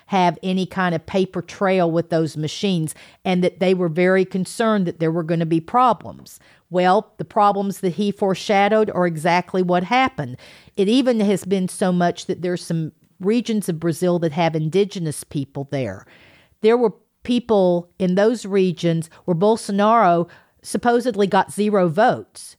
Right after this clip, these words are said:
You have some of those tribal chiefs that have been coming into the Capitol protesting, saying, "This is ridiculous. We had lots of people who voted for Bolsonaro." And that's one of the things that, from what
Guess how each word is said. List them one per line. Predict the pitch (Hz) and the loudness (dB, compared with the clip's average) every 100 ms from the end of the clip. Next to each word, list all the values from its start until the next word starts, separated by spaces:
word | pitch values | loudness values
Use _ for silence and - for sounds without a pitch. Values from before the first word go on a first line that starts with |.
| _ _ - | _ _ -4
You | 233 | 2
have | 269 240 | 2 2
some | - 208 | 0 -2
of | 190 | 0
those | 175 - | 0 -2
tribal | - 214 220 196 180 | -2 0 0 -2 -6
chiefs | - - 247 123 - - - - _ _ - | -6 -2 -2 -2 -8 -18 -18 -20 _ _ -2
that | 202 | 0
have | 196 170 | 2 0
been | 165 185 170 160 | 2 2 0 -4
coming | - 208 185 180 | -2 0 2 2
into | 180 175 | 0 0
the | 160 | -2
Capitol | - 185 175 175 156 | 0 0 0 -2 -6
protesting, | - 208 190 202 175 - 175 160 | -2 0 0 0 0 -2 -6 -6
saying, | - 180 165 170 | -2 -2 0 0
"This | 220 240 | -2 -4
is | - | -4
ridiculous. | 180 180 214 202 175 143 - | -4 0 -2 -2 -6 -6 -4
We | 190 214 | -4 0
had | 214 170 | 0 0
lots | 185 220 - | 0 0 -2
of | 180 | -10
people | 170 160 165 | -6 -6 -4
who | 143 | -6
voted | 143 156 147 - | -4 -4 -4 -6
for | 143 | -6
Bolsonaro." | 147 143 - 139 131 123 98 71 - - - - - | -4 -6 -8 -6 -6 -6 -10 -12 -18 -20 -20 -12 -2
And | 175 | 2
that's | 208 226 226 | 2 0 -2
one | 220 | 0
of | 196 | 0
the | 180 | -2
things | - 185 180 175 | -2 -2 -2 -4
that, | 175 - | -6 -2
from | 180 170 | -2 2
what | 175 170 - | 2 0 -2